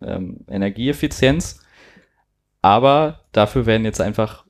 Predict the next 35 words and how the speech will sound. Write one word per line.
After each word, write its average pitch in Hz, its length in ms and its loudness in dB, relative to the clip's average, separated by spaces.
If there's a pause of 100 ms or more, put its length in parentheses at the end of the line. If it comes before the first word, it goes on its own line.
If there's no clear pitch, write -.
(100)
unheimlich 113 540 0
viel 117 200 -2
mehr 104 160 0
Features 127 540 0
in 95 140 -4
die 95 100 -8
Geräte 95 460 0
eingebaut. 101 600 0
Also, 92 520 -4 (520)
wo 98 180 -6
hier 98 400 2
halt 95 200 0
vor, 92 360 0
vor 85 460 -4 (840)
zehn, 101 480 -2
zehn 104 220 -2
Jahren 110 320 4
haben 107 120 -2
wir 101 60 -2
halt - 440 -8
überall 95 500 -2
quasi 98 300 -4
noch 98 340 -4 (560)
dumme 110 360 4
Switche 147 720 0
eingebaut, 139 680 2
die 110 100 -4
halt 107 160 -2
einfach 98 300 -4
nur 104 240 0
Pakete 110 760 0 (220)
so - 160 -8
ein 92 60 -8
bisschen, 98 520 -4 (460)
naja, 85 380 -8